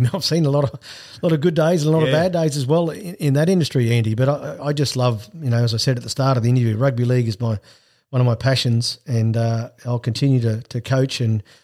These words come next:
Speaker 1: wherever I can, and, you know, into the future.
Speaker 2: Is it addictive?
Speaker 1: Oh,
Speaker 2: The coaching?
Speaker 1: Yeah, I believe so. Some people look at me, uh,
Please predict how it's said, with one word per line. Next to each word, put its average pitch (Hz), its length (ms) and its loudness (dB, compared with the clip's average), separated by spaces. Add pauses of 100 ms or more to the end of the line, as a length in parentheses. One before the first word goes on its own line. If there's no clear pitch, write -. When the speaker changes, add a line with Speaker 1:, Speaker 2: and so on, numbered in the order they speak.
(300)
Speaker 1:
wherever 135 280 2
I 120 80 2
can, 123 320 2
and, 117 300 0 (200)
you 131 160 -6
know, 110 180 -2 (160)
into 123 180 2
the 107 100 0
future. - 380 -2 (240)
Speaker 2:
Is 143 140 -4
it 147 80 0
addictive? 143 600 -4 (320)
Speaker 1:
Oh, 135 220 2
Speaker 2:
The 104 80 -4
coaching? 120 420 -4
Speaker 1:
Yeah, 202 200 2
I 180 160 0
believe 131 320 2
so. 160 200 -2
Some 175 220 0
people 135 240 0
look 127 140 2
at 131 80 -10
me, 123 300 0 (560)
uh, 117 400 -4